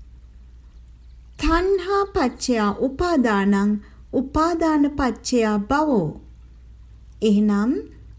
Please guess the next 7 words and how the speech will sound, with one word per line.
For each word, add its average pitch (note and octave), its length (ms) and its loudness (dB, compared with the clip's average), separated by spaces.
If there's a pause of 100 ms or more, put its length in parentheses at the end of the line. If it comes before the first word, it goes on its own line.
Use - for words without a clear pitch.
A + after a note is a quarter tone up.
තණ්හාවක් E4 920 0 (120)
ඇති G#3+ 360 -2
වෙනවා B3 340 2
නම් F3+ 220 0 (680)
භවය G#3 460 2
කරා A#3 440 -2 (120)
යනවාමයි. C#4 920 0